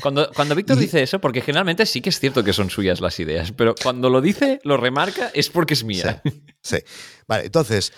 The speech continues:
Speaker 2: eh, bueno, ya os daremos más pistas, ¿vale? Porque este lunes tenemos reunión con Alex Senen y hablaremos sobre todo esto que nos ayudará a crear este nuevo set. Vale, más cosas del canal. Una pregunta. Hoy estábamos, eh, con Unai, eh, hablando en Telegram, porque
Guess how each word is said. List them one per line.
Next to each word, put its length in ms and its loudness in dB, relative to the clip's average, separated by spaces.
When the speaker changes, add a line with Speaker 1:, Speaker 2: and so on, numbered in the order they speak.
Speaker 2:
eh, 500 4
bueno, 160 0
ya 100 2
os 80 -2
daremos 280 2
más 180 0
pistas, 320 -10
¿vale? 180 0
Porque 220 -2
este 180 0
lunes 240 2
tenemos 260 0
reunión 320 0
con 380 -2
Alex 220 0
Senen 260 -2
y 60 0
hablaremos 400 0
sobre 140 2
todo 180 4
esto 160 -2
que 80 -2
nos 140 -6
ayudará 300 -2
a 100 -2
crear 260 -2
este 200 -6
nuevo 240 -10
set. 220 -10
Vale, 200 0
más 200 0
cosas 340 0
del 100 2
canal. 340 -6
Una 240 4
pregunta. 360 2
Hoy 120 2
estábamos, 580 0
eh, 500 2
con 180 2
Unai, 440 0
eh, 80 -4
hablando 420 2
en 160 -2
Telegram, 520 0
porque 420 2